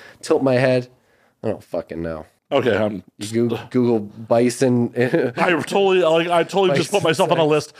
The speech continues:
Speaker 2: I just Googled, "Has a man ever fucked a bison?"
Speaker 1: <laughs>
Speaker 2: I'm on a list.
Speaker 1: And the answer is, am I, am I gonna be the first to do it, or just
Speaker 2: So the first
Speaker 1: a
Speaker 2: thing that
Speaker 1: long
Speaker 2: ca-
Speaker 1: line of bison fuckery?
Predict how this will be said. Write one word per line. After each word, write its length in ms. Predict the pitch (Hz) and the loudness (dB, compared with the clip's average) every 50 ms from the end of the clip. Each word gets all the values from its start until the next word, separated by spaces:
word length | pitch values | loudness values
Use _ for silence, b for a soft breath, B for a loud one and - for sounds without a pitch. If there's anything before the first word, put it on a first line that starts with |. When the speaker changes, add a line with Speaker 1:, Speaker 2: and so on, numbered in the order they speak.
| B B B | B B B
Speaker 2:
I 120 | - 151 156 | -2 -2 0
just 260 | 135 156 175 151 - | 0 0 -2 -2 0
Googled, 240 | - 160 151 151 139 | 0 0 2 2 0
"Has 140 | 156 165 143 | 0 0 0
a 40 | 156 | 0
man 180 | 151 156 151 | 2 2 2
ever 160 | 147 147 147 143 | 4 2 2 2
fucked 200 | - 151 131 - | 2 0 0 2
a 40 | 135 | 2
bison?" 400 | 120 131 117 104 - 107 104 95 - _ B B B B B B _ _ _ - | 2 2 0 -2 -4 -8 -12 -12 -14 _ B B B B B B _ _ _ -10
Speaker 1:
<laughs> 260 | 135 - 151 - - | -8 -8 -8 -4 -4
Speaker 2:
I'm 140 | 135 151 135 | -2 0 2
on 160 | 143 151 151 | 2 2 2
a 100 | 147 143 | 2 4
list. 360 | 139 131 123 123 - - - - | 2 2 2 0 -4 -8 -6 -4
Speaker 1:
And 200 | 131 127 123 123 | -2 -2 0 0
the 120 | 131 131 135 | 2 2 2
answer 380 | 139 151 165 156 175 156 143 | 2 0 0 0 0 2 2
is, 560 | 135 151 175 202 233 269 320 330 - - - _ _ _ | 2 2 2 2 2 0 0 -2 -4 -6 -10 _ _ _
am 120 | 131 127 120 | -4 -2 0
I, 80 | 123 | 0
am 280 | 131 127 139 143 165 139 | 0 0 -2 0 0 0
I 100 | 131 143 | 2 2
gonna 120 | 139 139 | 2 0
be 100 | 135 143 | 0 -2
the 80 | 143 131 | -4 -4
first 400 | 127 - 143 170 185 190 - - - | -4 -4 -2 -2 -2 -2 -4 -6 -6
to 40 | |
do 220 | 180 170 190 214 226 | -4 -2 0 0 2
it, 80 | 220 160 | 2 0
or 100 | 127 120 | 0 -2
just 380 | 120 127 127 123 - - - _ _ | -2 -4 -6 -6 -8 -14 -20 _ _
Speaker 2:
So 160 | - - 196 185 | -4 -2 0 2
the 100 | 190 175 | 2 2
first 220 | - 285 - 156 | 2 2 2 2
Speaker 1:
a 40 | 175 | 2
Speaker 2:
thing 80 | 175 | 4
that 80 | 180 185 | 2 2
Speaker 1:
long 60 | 185 170 | 2 2
Speaker 2:
ca- 60 | 165 | 2
Speaker 1:
line 260 | 160 175 180 180 170 | 4 4 4 4 2
of 180 | 156 139 123 113 | 2 0 0 0
bison 480 | 151 156 160 175 165 - 170 160 151 | 2 2 2 2 2 0 0 -2 -2
fuckery? 680 | 131 - 156 156 - - - 139 131 131 135 127 113 | -2 -2 -2 -2 -2 -2 -2 0 0 2 2 0 -2